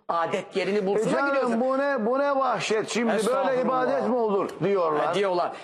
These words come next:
Speaker 1: Şimdi dolayısıyla insanın boğazlanma diye bir şey vakı olmamıştır. Mevla da bunu murat etmemiştir.
Speaker 2: Peki.
Speaker 1: Ancak bununla sınamıştır.
Speaker 2: Sınav, bu bir açık bir imtihandır
Speaker 1: Ha, zaten ne
Speaker 2: diyor
Speaker 1: diyor?
Speaker 2: ayet.
Speaker 1: İnne haza level belâül mübin. Onu söylediniz, evet. Saffat
Speaker 2: Evet.
Speaker 1: suresi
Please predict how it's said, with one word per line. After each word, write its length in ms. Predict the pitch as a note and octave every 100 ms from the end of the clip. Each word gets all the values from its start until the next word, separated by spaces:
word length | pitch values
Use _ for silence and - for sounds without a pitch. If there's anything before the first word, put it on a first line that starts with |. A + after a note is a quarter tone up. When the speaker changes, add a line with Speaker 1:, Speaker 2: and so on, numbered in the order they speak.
| -
Speaker 1:
Şimdi 360 | - D4 A#3+ - - -
dolayısıyla 460 | F3+ A3+ A#3+ A#3+ B3
insanın 540 | - G#3+ G#3 G#3 A#3 G3
boğazlanma 580 | G3+ F#3+ G3 G3+ G#3+
diye 200 | F3 E3+
bir 60 | E3
şey 360 | D#3 F#3 B3 - _ _ _ _ _ -
vakı 260 | E3+ E3
olmamıştır. 560 | E3+ G3 A3+ A#3 - C4+ - _
Mevla 380 | F#3 A#3 A3+ G3
da 100 | F#3
bunu 120 | F3
murat 340 | E3 E3+ G#3+ -
etmemiştir. 500 | A3+ F#3 D3 - F#3
Speaker 2:
Peki. 140 | G3 -
Speaker 1:
Ancak 380 | A#3+ C4 G#3+ D#3
bununla 220 | A#3 B3+
sınamıştır. 540 | C4+ A#3 G#3 F#3+ - B2 -
Speaker 2:
Sınav, 260 | D#3 D#3+
bu 160 | A#2+ F3+
bir 120 | -
açık 340 | F3+ - A3 G3+
bir 80 |
imtihandır 640 | G3 F#3+ E3+ F3+ G#3+ A3 F3+
Speaker 1:
Ha, 60 |
zaten 200 | F3 F#3+
ne 40 | F3
Speaker 2:
diyor 120 | E3+
Speaker 1:
diyor? 120 | E3
Speaker 2:
ayet. 340 | D3+ C#3 G#2 -
Speaker 1:
İnne 300 | F#3+ G#3 F#3
haza 380 | F3+ B3 G#3+ F#3
level 440 | D#3+ F3+ F#3+ E3+
belâül 360 | E3 F3+ A3 G#3+
mübin. 280 | G#3+ F#3+ E3+
Onu 200 | F#3 G#3
söylediniz, 500 | F3 D3+ C#3 C#3+ D3
evet. 220 | C#3 -
Saffat 320 | F#3+ F#3 G3+
Speaker 2:
Evet. 100 | -
Speaker 1:
suresi 460 | F3+ D3 - B3+